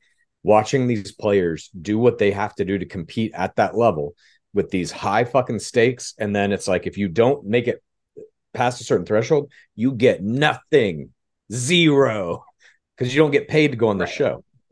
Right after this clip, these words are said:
Speaker 1: You have to take two months out of your job, out of your life, go into the show and hope that you can scrape together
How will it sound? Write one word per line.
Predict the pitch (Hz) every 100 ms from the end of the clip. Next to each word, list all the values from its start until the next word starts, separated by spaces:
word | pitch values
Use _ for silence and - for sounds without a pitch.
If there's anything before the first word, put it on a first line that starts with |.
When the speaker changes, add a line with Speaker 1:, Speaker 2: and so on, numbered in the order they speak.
| _
Speaker 1:
You | 110
have | 127 117
to | 110
take | - 151 143 -
two | 151
months | 143 127 127
out | 120
of |
your | 123
job, | 123 113 98 98 -
out | 107
of | 113
your | 120
life, | 101 92 87 _ _ _ _
go | - 127
into | 131 131
the |
show | 131 - 117
and | 104
hope | 123 120
that | 117
you | 110
can | 107
scrape | - 123 110
together | 107 110 104 104